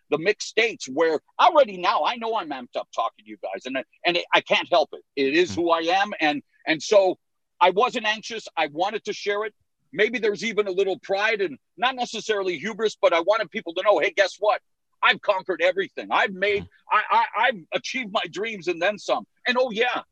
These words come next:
Speaker 1: I've been dealing with this just like so many of you." And
Speaker 2: Yeah.
Speaker 1: the feedback, and even what you just said now, Kieran, uh, really touches me.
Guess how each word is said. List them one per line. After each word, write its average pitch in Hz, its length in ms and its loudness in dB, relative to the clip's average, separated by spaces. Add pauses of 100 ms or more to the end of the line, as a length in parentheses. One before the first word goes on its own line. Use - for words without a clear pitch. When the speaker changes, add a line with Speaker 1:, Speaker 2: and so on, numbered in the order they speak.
(360)
Speaker 1:
I've 220 160 2
been 202 140 -2
dealing 214 320 -2
with 185 140 -2
this 208 240 0
just - 320 -6
like 185 220 -2
so 196 180 -4
many 180 240 -6
of 139 120 -2
you." 170 260 0 (180)
And 170 140 -2
Speaker 2:
Yeah. 160 60 4
Speaker 1:
the - 80 -20
feedback, 156 520 0
and 180 120 -2
even 220 180 -2
what 190 140 4
you 180 120 -4
just 156 240 -2
said 151 160 0
now, 135 240 2
Kieran, 117 340 -4 (260)
uh, 135 120 4
really 170 280 6
touches 156 420 -2
me. 127 240 -4